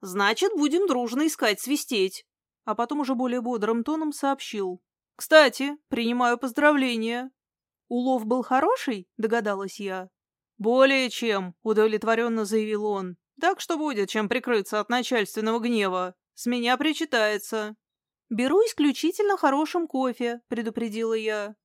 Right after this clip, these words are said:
«Будет самый лучший», — заверил он и поинтересовался. «А как у тебя дела?» «Наметила план действий и собираюсь немедленно начать его претворение в жизнь», — сообщила я. «Если помощь», — начал было он, но я не дала ему договорить и пообещала:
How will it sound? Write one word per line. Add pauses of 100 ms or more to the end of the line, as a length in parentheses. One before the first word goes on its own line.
(340)
«Будет
самый
лучший», —
заверил
он
и
поинтересовался. (220)
«А
как
у
тебя
дела?» (560)
«Наметила
план
действий
и
собираюсь
немедленно
начать
его
претворение
в
жизнь», — (120)
сообщила
я. (580)
«Если
помощь», —
начал
было
он,
но
я
не
дала
ему
договорить
и
пообещала: